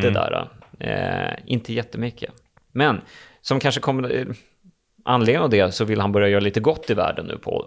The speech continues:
Speaker 2: ålderns höst. Eh, han vill skapa en bättre förutsättning för andra barn. Så att han på något sätt har han blivit involverad i någonting som heter Ankarstiftelsen,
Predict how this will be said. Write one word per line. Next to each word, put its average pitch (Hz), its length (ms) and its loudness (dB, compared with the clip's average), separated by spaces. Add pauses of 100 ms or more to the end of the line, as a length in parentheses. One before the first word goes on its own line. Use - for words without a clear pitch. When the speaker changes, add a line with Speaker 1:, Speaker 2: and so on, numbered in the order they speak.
Speaker 2:
ålderns - 240 -6
höst. - 400 -10 (180)
Eh, 90 320 2
han 101 220 0
vill 95 360 2 (160)
skapa - 360 0
en 104 60 0
bättre 107 260 -4
förutsättning 95 520 -4
för 107 100 0
andra 127 300 0
barn. - 260 -4 (520)
Så - 120 0
att 104 60 0
han 123 120 4
på 147 100 0
något 165 200 2
sätt - 280 0 (160)
har 123 140 0
han 110 80 4
blivit 107 140 2
involverad 101 580 4
i 98 40 4
någonting 92 320 0
som 92 100 -4
heter - 200 0
Ankarstiftelsen, 120 1120 0